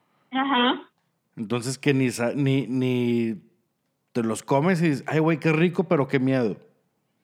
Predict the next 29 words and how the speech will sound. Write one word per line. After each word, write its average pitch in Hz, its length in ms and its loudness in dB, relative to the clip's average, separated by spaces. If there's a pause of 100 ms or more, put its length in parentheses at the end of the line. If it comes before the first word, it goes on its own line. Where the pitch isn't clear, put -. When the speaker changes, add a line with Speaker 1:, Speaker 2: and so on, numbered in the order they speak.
(100)
Speaker 1:
<laughs> - 1300 -2
Speaker 2:
Es - 180 2
exactamente 175 680 2
lo 170 100 2
mismo. 160 500 2
O - 600 -20
sea, 110 80 -12
que 127 140 -2
no 135 140 0
sabes 147 380 2
si 147 60 0
vas 139 160 0
a 156 40 2
llegar 143 200 2
a 143 100 -2
tu 139 140 -6
casa 131 540 0
y 123 80 -2
te 117 120 -4
va 110 100 2
a 110 40 2
ir 113 100 -2
mal 117 260 -2
en 123 120 -4
tu 110 140 -8
casa 117 540 -6
por 104 140 -6
esos 101 240 -10
tacos 104 680 -8